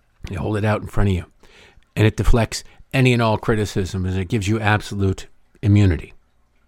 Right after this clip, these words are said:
Grassley said Thursday he was able to release the document himself because of, quote, "legally protected disclosures by Justice Department whistleblowers," end quote, though his move still drew strong public rebuke from the F B I. Oh, no,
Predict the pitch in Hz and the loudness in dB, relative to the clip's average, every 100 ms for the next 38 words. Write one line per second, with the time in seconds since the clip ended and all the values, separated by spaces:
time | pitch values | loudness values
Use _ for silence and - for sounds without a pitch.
0 | _ _ _ _ - - - - - 151 | _ _ _ _ -20 -20 -20 -20 -4 2
1 | 180 - 196 196 180 190 196 190 160 165 | 4 8 6 8 6 8 8 8 8 8
2 | 156 185 175 160 208 240 - 165 165 - | 8 6 6 4 4 4 2 4 4 4
3 | 160 139 135 233 233 - 180 160 175 156 | 2 0 0 4 4 2 -4 0 0 2
4 | 165 151 131 - 143 127 156 208 190 180 | 2 0 -2 2 2 2 0 2 6 4
5 | 156 156 - 151 - 123 120 - 165 165 | 4 -2 -2 -2 -2 -4 -4 -4 0 0
6 | 139 151 123 120 110 - - - 135 117 | 0 -2 0 2 2 0 -2 -4 -6 -2
7 | 123 113 117 123 156 - 107 101 87 80 | 0 0 -4 0 0 0 -2 -2 -6 -8
8 | 107 98 82 135 165 - _ - - - | -8 -6 -2 -2 -2 -6 _ -20 -20 -20
9 | - - - 120 151 175 165 160 127 147 | -20 -20 -8 6 10 10 10 8 6 6
10 | 143 117 123 165 101 - - - 131 113 | 6 6 6 6 6 -2 -10 0 2 2
11 | 104 92 95 78 73 - - - 117 87 | -2 -2 -2 -2 -6 -12 -4 0 2 2
12 | 71 65 - 127 90 - 101 87 113 92 | -4 -6 0 2 2 -2 -2 2 2 0
13 | - - 104 85 80 73 95 87 76 71 | -4 -12 -8 -6 -8 -8 -8 -8 -8 -10
14 | 98 101 92 95 82 | -6 -4 -2 -4 -6